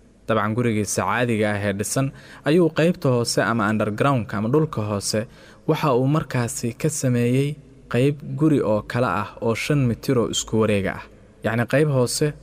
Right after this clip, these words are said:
oo aan la dareemi karin ayuu halkaa ka sameeyey. Qaybtaa hoose isaga ayaa design gareeyey, sidoo kalena u diyaariyey dantan iyo arrintan foosha xun ee ah inuu dadka ku soo afduubto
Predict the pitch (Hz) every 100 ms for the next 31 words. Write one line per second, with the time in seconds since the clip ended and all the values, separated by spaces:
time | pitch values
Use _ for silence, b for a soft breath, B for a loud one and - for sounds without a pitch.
0 | - 123 127 123 123 131 147 120 - 113
1 | 117 120 - - 113 113 131 127 120 107
2 | 110 - 107 98 95 95 - - - -
3 | 151 202 - 160 147 107 101 - 117 123
4 | - - - 165 107 131 135 117 107 -
5 | 104 101 101 104 113 117 B B B -
6 | 208 170 147 160 165 160 - 202 147 113
7 | 107 101 101 104 110 110 - - - -
8 | 120 143 143 - 143 143 147 - 110 104
9 | 98 107 127 127 117 110 - 123 135 -
10 | 117 - 110 98 87 101 - B B B
11 | - - 101 98 98 131 - 117 - 127
12 | - 107 95 123 - 104 - 147